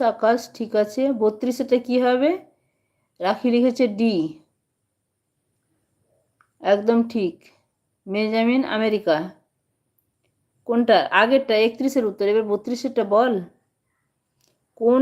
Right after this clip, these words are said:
শহরকে ভূমিকম্পের দিক থেকে নিরাপদ, কোথায় হবে না বলে মনে হচ্ছে? বেঙ্গালুরুতে, অর্থাৎ ডি এরটা, বত্রিশেরটা ডি।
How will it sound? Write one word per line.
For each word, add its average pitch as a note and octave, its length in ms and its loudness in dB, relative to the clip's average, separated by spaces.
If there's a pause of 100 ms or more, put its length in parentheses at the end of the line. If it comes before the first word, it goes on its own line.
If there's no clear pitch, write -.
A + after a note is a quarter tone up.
শহরকে A#3+ 560 2
ভূমিকম্পের A#3 640 0
দিক A#3 160 -6
থেকে C4+ 180 0
নিরাপদ, G3 640 2
কোথায় B3+ 480 0
হবে A3 240 0
না A#3 140 2
বলে A3+ 160 0
মনে G#3 200 -4
হচ্ছে? - 420 -8
বেঙ্গালুরুতে, F#3+ 840 0 (680)
অর্থাৎ B3 260 2 (120)
ডি A3 180 0
এরটা, A3+ 280 4
বত্রিশেরটা A3 640 -4
ডি। G3 240 -4